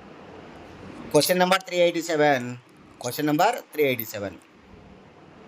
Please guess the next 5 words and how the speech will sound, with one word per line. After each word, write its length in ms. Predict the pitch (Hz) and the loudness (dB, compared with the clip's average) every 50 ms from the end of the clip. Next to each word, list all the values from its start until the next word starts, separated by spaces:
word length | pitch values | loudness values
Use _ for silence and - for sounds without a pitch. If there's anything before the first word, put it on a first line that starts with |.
| - - - - - - - - - - - - - - - - - - - - - - - | -20 -20 -20 -20 -20 -20 -20 -20 -20 -20 -20 -20 -20 -20 -20 -18 -18 -16 -16 -12 -4 0 4
చేంజింగ్ 560 | 151 156 160 170 185 180 185 190 190 190 165 165 | 6 6 6 4 0 -4 -4 -4 -4 -2 0 0
ఇండియా 320 | 160 156 156 156 160 151 139 127 - _ - 143 | 2 4 4 4 4 4 2 0 -2 _ -6 -2
అను 140 | 151 170 165 147 143 | -2 0 2 2 2
ఆత్మకథ. 420 | 143 - - 131 120 123 117 117 123 120 - - _ - - - - - - - - - - _ - - | 0 0 -4 -6 -4 -4 -2 -2 -2 -4 -4 -8 _ -20 -20 -20 -16 -16 -16 -16 -16 -20 -20 _ -16 -6
ఇప్పుడు 200 | - 156 156 | -4 -4 -4